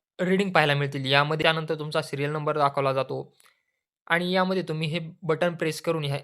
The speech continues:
याला फॉरवर्ड करू शकता. तुम्हाला फॉरवर्ड कधीपर्यंत करायचं आहे इथं तुम्ही चेक करू शकता. या बटनाला प्रेस केल्यानंतर पोस्टपेड मीटर आहे, इथं तुम्हाला डेट, टाइम, वेगवेगळ्या रीडिंग पाहायला मिळतील. आपल्याला युनिट पाहिजे आहे त्यासाठी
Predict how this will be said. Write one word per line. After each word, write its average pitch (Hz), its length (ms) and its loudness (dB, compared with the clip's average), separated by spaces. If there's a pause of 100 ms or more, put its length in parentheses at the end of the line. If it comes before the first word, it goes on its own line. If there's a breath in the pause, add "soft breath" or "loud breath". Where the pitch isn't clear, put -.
(100)
याला 151 180 0
फॉरवर्ड 135 440 2
करू 165 180 0
शकता. 135 280 -6 (680)
तुम्हाला 180 200 2
फॉरवर्ड 170 400 4
कधीपर्यंत 165 480 -2
करायचं 165 300 0
आहे 165 180 -4 (460)
इथं 165 140 -4 (140)
तुम्ही 151 200 -6
चेक 156 300 -6
करू 151 120 -4
शकता. 151 260 -6
या 147 180 2
बटनाला 139 360 -2
प्रेस 135 260 -8
केल्यानंतर 143 340 -4
पोस्टपेड 156 380 -6
मीटर 170 220 0
आहे, 143 200 0 (880 soft breath)
इथं 185 180 -6
तुम्हाला 185 300 2
डेट, 147 380 -2
टाइम, 139 340 2 (160)
वेगवेगळ्या 202 440 0
रीडिंग 156 220 0
पाहायला 143 220 0
मिळतील. 131 260 -6
आपल्याला 160 500 0 (720)
युनिट 180 360 -4
पाहिजे 156 260 2
आहे 147 80 2
त्यासाठी 156 440 -2